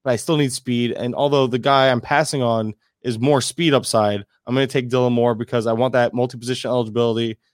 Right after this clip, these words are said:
I believe enough in what I saw. I think, and dude, the minor league track record and the strikeouts and walks suggests he does, he should improve. He, he improved from twenty nineteen to twenty twenty. I think Moore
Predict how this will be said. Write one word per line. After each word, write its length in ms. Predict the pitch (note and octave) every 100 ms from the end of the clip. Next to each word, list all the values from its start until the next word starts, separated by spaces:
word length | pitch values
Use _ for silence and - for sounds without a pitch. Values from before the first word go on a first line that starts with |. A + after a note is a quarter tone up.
| _ _ -
I 140 | C3
believe 280 | B2 F3 F#3
enough 280 | C#3+ C#3 C3
in 80 | C3
what 100 | B2+
I 80 |
saw. 280 | A#2 - A#2+
I 80 | A#2+
think, 200 | D3+ C#3+
and 200 | D#3+ D3+
dude, 140 | E3
the 60 | C#3+
minor 240 | E3 G3+
league 160 | E3+ B2+
track 280 | - D3 C#3
record 260 | B2 A#2
and 120 | A2+ A2
the 40 |
strikeouts 340 | - C#3 C3
and 140 | A#2 A2+
walks 380 | B2 A2 - - _ -
suggests 520 | - C#3 C3 C#3+ -
he 220 | E3+ D3
does, 420 | C3+ D#3+ C#3 B2+ - _
he 60 | C3+
should 220 | - F#3
improve. 380 | D3+ - D3+ B2+
He, 160 | C#3 -
he 80 | D#3+
improved 280 | D#3+ F#3+ -
from 120 | C3
twenty 180 | D#3 D3
nineteen 240 | C3 C#3+
to 60 | A#2+
twenty 220 | A#2+ A2+
twenty. 520 | - C#3+ C3 B2+ B2+ _ _ _ -
I 60 |
think 200 | C#3+ C#3+
Moore 540 | C#3 C3+ C3+ B2+ B2